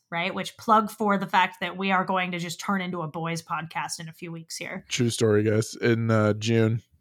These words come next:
Speaker 2: just, uh, we're, we're gonna be getting through the, the timeline for a little bit more. <clears throat> And then, um, yeah, we're coming back for The Boys. Yep.
Speaker 1: We're just gonna be a Boys podcast. Yeah, which I'm stoked about. But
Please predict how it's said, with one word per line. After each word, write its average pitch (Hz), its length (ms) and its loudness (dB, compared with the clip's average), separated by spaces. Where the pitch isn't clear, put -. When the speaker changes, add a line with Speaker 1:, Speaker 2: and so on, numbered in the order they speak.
Speaker 2:
just, - 420 0
uh, 104 140 10
we're, 107 140 10
we're 113 160 4
gonna 110 160 2
be 107 80 4
getting 113 180 4
through 120 120 8
the, 104 120 4
the 110 440 4
timeline 117 500 2
for - 80 4
a 104 60 6
little 143 200 8
bit 127 140 8
more. 113 380 4
<clears throat> - 160 4
And 147 420 6
then, 117 300 6
um, 101 480 6
yeah, 117 260 6
we're 110 140 0
coming 104 240 2
back 104 180 6
for - 80 0
The 104 80 6
Boys. 110 640 6
Yep. 113 220 0
Speaker 1:
We're 185 100 -6
just 165 160 -6
gonna 190 120 -4
be 180 100 -6
a 175 40 -6
Boys 170 360 -6
podcast. 160 640 -4
Yeah, 160 200 -4
which 160 160 -10
I'm 180 100 -8
stoked 170 300 -10
about. 156 260 -6
But 196 140 -4